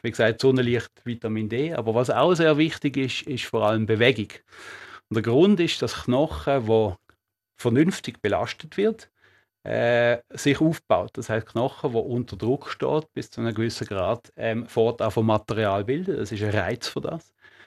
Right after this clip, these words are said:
Und ältere Menschen, die genug Aktivität, äh, haben und die genug, äh, aktiv unterwegs sind, die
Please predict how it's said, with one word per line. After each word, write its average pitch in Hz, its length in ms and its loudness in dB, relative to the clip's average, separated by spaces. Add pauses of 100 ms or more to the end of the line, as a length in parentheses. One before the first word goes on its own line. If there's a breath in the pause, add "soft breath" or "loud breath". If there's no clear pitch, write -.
(160 soft breath)
Und 120 580 2
ältere 120 520 -2
Menschen, 131 480 2
die 139 300 6 (220)
genug 143 440 6
Aktivität, 113 960 -2 (160)
äh, 123 520 2
haben 127 380 0
und 113 220 -4
die 113 120 0
genug, 113 420 -2
äh, 113 320 -4
aktiv 110 440 -6
unterwegs 104 560 -4
sind, 120 220 0
die 113 220 2